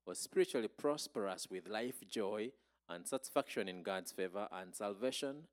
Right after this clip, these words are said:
regardless of their outward condition, are the meek."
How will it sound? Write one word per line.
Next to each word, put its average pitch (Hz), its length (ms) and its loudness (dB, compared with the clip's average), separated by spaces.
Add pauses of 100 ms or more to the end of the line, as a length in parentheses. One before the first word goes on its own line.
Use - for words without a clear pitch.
(300)
regardless 147 440 4
of 117 180 0
their 127 280 2
outward 123 400 2
condition, 127 540 -2 (400)
are 120 240 4 (160)
the 117 340 0 (100)
meek." 131 680 -4